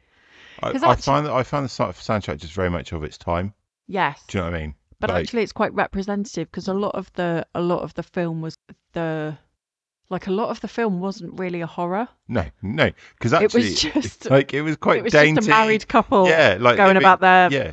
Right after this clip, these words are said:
Speaker 2: business.
Speaker 1: A rich married couple that
Speaker 2: Yeah.
Speaker 1: had staff. It could almost be, like, a different version of Mary Poppins.
Speaker 2: Yeah, kind
Speaker 1: Do you know
Speaker 2: of.
Speaker 1: what I mean? Like,
Speaker 2: Yeah.
Speaker 1: <laughs> like, la di da, life is good. It's all daylight. It's always sunny.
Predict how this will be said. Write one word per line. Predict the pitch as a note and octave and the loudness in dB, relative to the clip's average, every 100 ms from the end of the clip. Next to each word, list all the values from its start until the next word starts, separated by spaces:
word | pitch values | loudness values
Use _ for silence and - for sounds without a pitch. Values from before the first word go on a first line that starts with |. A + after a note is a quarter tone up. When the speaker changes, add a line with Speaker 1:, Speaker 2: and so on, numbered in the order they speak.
| - | -4
Speaker 2:
business. | G3 F3 D#3 D#3+ _ B2 | -4 -2 -4 -6 _ -4
Speaker 1:
A | |
rich | B2+ C#3+ C3 - | 0 0 0 0
married | A#2+ A2+ - | 0 0 -2
couple | A#2 - F#2 F2+ | -4 -2 -2 -2
that | F2 | -2
Speaker 2:
Yeah. | F#2 | -2
Speaker 1:
had | G#2+ G#2 - | 0 0 -2
staff. | - G2 F#2+ F#2+ - _ _ _ - | -2 2 2 2 -4 _ _ _ -10
It | A#2 | -8
could | - C#3 | -4 -2
almost | E3 D3+ B2+ - | -2 -2 -4 -4
be, | A#2 G#2+ G2+ | -2 0 -2
like, | E2 G2+ F#2 - - _ _ _ - | -2 -2 -2 -6 -20 _ _ _ -10
a | G2 | -6
different | A2+ G2 G2 F2 | -4 -4 -6 -2
version | F#2+ F2+ F#2 | -2 -2 -4
of | E2+ - | -6 -2
Mary | F2+ E2+ | -2 -2
Poppins. | E2+ D#2+ - - - _ _ _ _ _ - B4 | -6 -10 -12 -16 -18 _ _ _ _ _ -2 0
Speaker 2:
Yeah, | F#3 | 0
kind | - G#4+ | 0 0
Speaker 1:
Do | C3 | 4
you | |
know | C#3 - | 6 6
Speaker 2:
of. | |
Speaker 1:
what | C3+ | 4
I | |
mean? | G#2 D#2 | 0 -2
Like, | F#2+ G2+ - A#3+ - - | -2 0 0 -2 -6 -16
Speaker 2:
Yeah. | - _ | -18 _
Speaker 1:
<laughs> | _ _ - | _ _ 0
like, | B2 A2 F2+ - _ _ _ _ _ | 2 2 0 -14 _ _ _ _ _
la | F2 E2 | -6 -6
di | E2 A#2 | -6 -2
da, | D3 C#3 | 0 2
life | G#2+ G#2+ - | 2 0 -2
is | G2+ | -2
good. | C3 B2+ | 2 2
It's | A#2 B2 | 2 -2
all | A2 | -2
daylight. | G#2 A#2 A#2+ A2+ | 0 2 4 2
It's | G#2+ | 0
always | A#2 - | -4 -6
sunny. | - A2 A#2 A#2 B2 | -4 -2 0 -2 -4